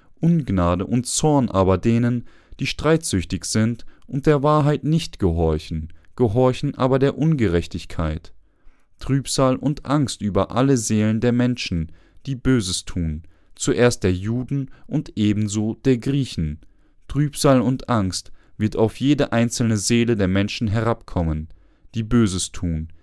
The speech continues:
Hier beinhaltet der Ausdruck Angst die Strafe in der Hölle. Für diejenigen, die Böses tun, gibt es Trübsal und Angst. Welche Art von Fluch erhalten diejenigen, die Gott ablehnen?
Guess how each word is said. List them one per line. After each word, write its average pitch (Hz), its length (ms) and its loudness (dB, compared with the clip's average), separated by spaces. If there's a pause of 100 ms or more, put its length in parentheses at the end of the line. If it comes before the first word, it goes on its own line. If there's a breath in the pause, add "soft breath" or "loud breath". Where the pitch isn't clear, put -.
(120)
Hier 147 260 0
beinhaltet 113 800 -2
der 98 140 4
Ausdruck 98 580 0
Angst 107 480 -2 (380 soft breath)
die 135 80 -4
Strafe 143 800 0
in 98 180 -2
der 104 180 2
Hölle. 82 380 0 (400)
Für 135 180 0
diejenigen, 113 680 0
die 113 100 -2
Böses 107 480 0
tun, 85 360 -4 (280 soft breath)
gibt - 240 -4
es - 180 -6
Trübsal 120 600 -2
und - 300 -6
Angst. 82 500 -4 (360)
Welche - 420 0
Art 107 320 0
von 107 200 -2
Fluch 110 400 -4
erhalten 110 540 -2
diejenigen, 127 640 0 (340 soft breath)
die 127 140 -6
Gott 127 260 4
ablehnen? 82 720 -2